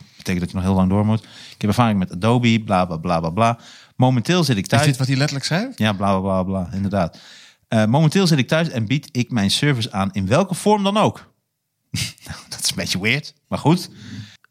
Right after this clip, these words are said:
Speaker 1: "Zoals Sander op Zeeland," dus niet van op Zeeland. Het is alweer slecht van Sander Spoormakers.
Speaker 2: Nee, maakt helemaal niet uit. Sander Spoormans.
Speaker 1: Ja, precies. San, Sanhel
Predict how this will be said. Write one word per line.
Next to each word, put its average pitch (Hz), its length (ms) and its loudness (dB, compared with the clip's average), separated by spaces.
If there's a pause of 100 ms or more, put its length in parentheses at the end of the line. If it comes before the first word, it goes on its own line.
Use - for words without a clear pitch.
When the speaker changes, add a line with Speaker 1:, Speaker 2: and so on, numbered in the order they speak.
(180)
Speaker 1:
"Zoals - 420 2
Sander 170 280 0
op 131 160 -6
Zeeland," 151 500 2
dus 95 120 -8
niet 117 180 -4
van 120 280 -2
op - 140 -14
Zeeland. 98 400 -4
Het 117 140 -6
is 135 140 0
alweer 151 220 2
slecht - 320 -2
van 90 120 -4
Sander 87 280 -4
Spoormakers. 87 640 -2
Speaker 2:
Nee, 262 200 -4
maakt 143 160 -2
helemaal 120 80 0
niet 117 120 4
uit. 95 120 0
Sander 117 220 2
Spoormans. 98 640 -2 (140)
Speaker 1:
Ja, 104 340 0
precies. - 440 -4 (440)
San, 131 420 0 (440)
Sanhel 117 800 0